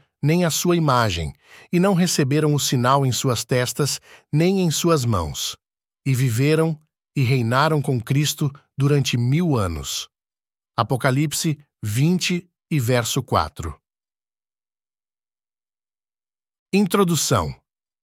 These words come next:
Quem nunca assistiu ou ouviu sobre filmes, seriados e até propagandas narrando a volta de Jesus? Por exemplo,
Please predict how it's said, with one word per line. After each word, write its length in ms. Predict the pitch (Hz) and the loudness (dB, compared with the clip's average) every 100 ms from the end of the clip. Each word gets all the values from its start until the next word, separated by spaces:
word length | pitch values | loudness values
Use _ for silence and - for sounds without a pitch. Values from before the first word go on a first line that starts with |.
| _ _ _ | _ _ _
Quem 180 | - 214 | 0 2
nunca 320 | 190 214 196 | 2 2 0
assistiu 720 | 147 - 117 - 165 202 214 | 0 0 -2 -2 0 0 -2
ou 160 | - 151 | 0 2
ouviu 380 | 135 107 147 160 | 2 0 -2 0
sobre 260 | - 120 | 0 0
filmes, 600 | 110 - 156 160 95 - - _ | -2 0 0 0 -2 -6 -10 _
seriados 840 | - - 131 104 123 139 95 82 - - - | -4 0 2 2 2 2 0 -6 -10 -16 -2
e 100 | 160 | 0
até 200 | 147 190 | 2 0
propagandas 800 | 185 165 143 110 143 180 135 117 | 0 0 2 2 0 0 0 2
narrando 420 | 139 117 170 160 | 0 2 2 2
a 40 | 117 | 2
volta 380 | 98 160 175 143 | 2 2 2 0
de 100 | 135 | 2
Jesus? 640 | 135 113 175 110 - - _ _ _ _ - | 0 0 -2 -2 -4 -10 _ _ _ _ -2
Por 120 | 185 | 0
exemplo, 500 | 180 135 92 80 78 | 2 0 -2 -4 -12